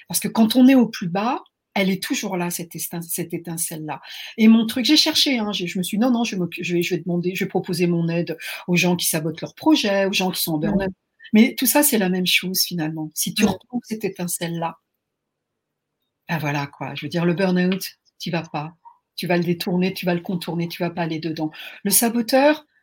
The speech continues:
Speaker 1: tu vas l'identifier parce que cette jo-, cette joie-là, elle va te, elle va transmuter tout ça. Donc, mon truc, c'est ça. Là, maintenant, c'est de, d'être davantage visible pour pouvoir apporter ça aux personnes qui le souhaitent. Voilà.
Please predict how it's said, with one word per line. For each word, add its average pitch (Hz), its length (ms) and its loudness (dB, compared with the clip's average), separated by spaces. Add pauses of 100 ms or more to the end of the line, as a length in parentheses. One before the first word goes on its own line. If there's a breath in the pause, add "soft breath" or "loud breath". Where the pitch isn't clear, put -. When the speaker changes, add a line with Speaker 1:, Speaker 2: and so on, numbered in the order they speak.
Speaker 1:
tu - 100 -4
vas 185 100 2
l'identifier 180 600 -2
parce 214 140 -4
que 190 80 -4
cette 175 220 -2
jo-, - 140 -8
cette 185 200 -2
joie-là, 185 420 2
elle 165 80 -2
va 165 100 -6
te, 160 300 -6 (420 loud breath)
elle 165 100 0
va 190 100 4
transmuter 185 600 0
tout 170 140 -10
ça. - 240 -6 (340 loud breath)
Donc, 214 160 8
mon 285 80 10
truc, 349 200 6
c'est 285 120 4
ça. 170 300 2
Là, 185 140 4
maintenant, 196 480 2
c'est 214 280 0
de, 170 360 -2 (1000)
d'être 190 300 2
davantage 175 540 0
visible 190 360 0 (300 loud breath)
pour 175 120 0
pouvoir 262 280 4
apporter 185 360 -4
ça - 320 -2 (540)
aux 180 100 -2
personnes 180 480 0
qui - 140 -6
le 151 40 -2
souhaitent. - 380 -6 (120)
Voilà. 131 220 -2